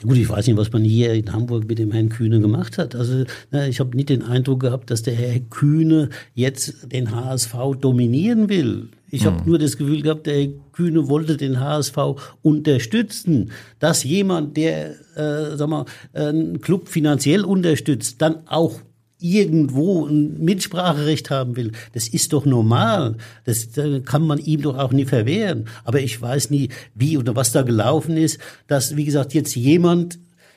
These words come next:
Speaker 1: ne, nochmal, der ja nicht, äh, äh, äh,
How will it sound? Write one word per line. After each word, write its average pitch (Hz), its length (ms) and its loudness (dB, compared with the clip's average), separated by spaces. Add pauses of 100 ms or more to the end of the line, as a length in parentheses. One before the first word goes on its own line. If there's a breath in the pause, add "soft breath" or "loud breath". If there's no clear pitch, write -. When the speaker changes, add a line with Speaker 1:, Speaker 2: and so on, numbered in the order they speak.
(120 soft breath)
Speaker 1:
ne, 151 240 0 (160)
nochmal, 147 440 0 (100)
der 151 140 4
ja 151 140 4
nicht, 170 380 -2 (460 soft breath)
äh, 147 460 -2
äh, - 20 -2 (400 loud breath)
äh, 143 580 -4